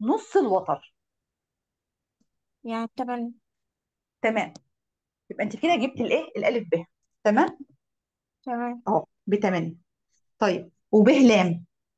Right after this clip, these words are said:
Speaker 1: ب لام اللي هو ده. استني بس أما نمسح ده. ب لام اللي هو ده.
Speaker 2: مم.
Speaker 1: طيب، ب لام ده طالع من زاوية تسعين درجة، واللام في منتصف ألف جيم،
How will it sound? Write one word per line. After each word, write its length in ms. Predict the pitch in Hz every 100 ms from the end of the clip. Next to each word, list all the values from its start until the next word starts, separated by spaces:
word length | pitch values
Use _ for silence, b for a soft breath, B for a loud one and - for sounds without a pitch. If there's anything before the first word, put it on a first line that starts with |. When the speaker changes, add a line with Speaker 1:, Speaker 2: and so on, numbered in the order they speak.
| _ -
Speaker 1:
ب 80 | 202
لام 460 | 254 240 320 403 -
اللي 140 | 202
هو 120 | 226
ده. 240 | 208 165 170
استني 240 | - 190 185
بس 160 | 202
أما 120 | 196
نمسح 300 | 190 202 202
ده. 140 | 226 -
ب 80 | 185
لام 300 | 247 233 277
اللي 120 | 285
هو 120 | 233 226
ده. 220 | 185 190 _ _ _ _ _ _ -
Speaker 2:
مم. 100 | 247
Speaker 1:
طيب، 220 | 190 165 _ 165 165 -
ب 80 | 208
لام 500 | 320 269 294 370 381 b b 190
ده 100 | 214
طالع 220 | 240 233
من 180 | 208 196
زاوية 360 | 214 185 175
تسعين 300 | - 196 214
درجة، 360 | 226 269 330 370 _ _ _ _ _
واللام 1000 | 202 233 302 320 _ _ 196 208 240 202 170
في 100 | 196
منتصف 560 | 196 196 240 233 208 -
ألف 180 | 240 185
جيم، 320 | 196 330 359